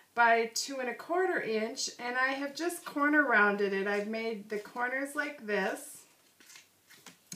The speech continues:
and we're going to put that, um,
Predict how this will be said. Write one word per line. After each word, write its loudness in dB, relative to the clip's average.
and -2
we're -2
going 2
to -4
put -2
that, 2
um, 0